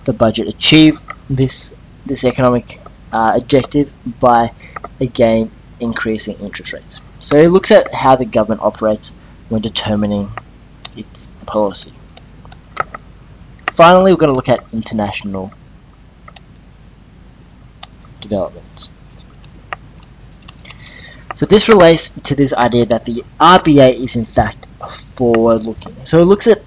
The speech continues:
overseas trends in inflation, growth, activity, interest rates, uh, terms of trade, and other events which relate to our exchange rate and our current account deficit. So for example,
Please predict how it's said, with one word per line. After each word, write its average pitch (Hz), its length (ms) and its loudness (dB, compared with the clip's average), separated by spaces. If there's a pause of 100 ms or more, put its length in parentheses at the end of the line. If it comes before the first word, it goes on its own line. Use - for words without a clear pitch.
overseas 147 640 2
trends 104 680 -4 (380)
in 104 140 -4
inflation, 127 1000 -4
growth, 107 520 -18
activity, 101 520 -20
interest - 320 -18
rates, - 380 -20 (500)
uh, - 100 -20 (100)
terms 147 340 -12
of 120 80 -20
trade, 107 440 -16 (520)
and 120 120 -10
other 123 360 -6
events - 460 -8 (880)
which - 260 -8
relate 127 420 2
to 127 120 0
our 110 100 2
exchange 123 540 0
rate 120 240 2
and 104 140 -8
our 101 80 -6
current 95 380 -10
account 95 340 -16
deficit. - 440 -6 (1200)
So 143 140 4
for 208 180 6
example, 123 560 4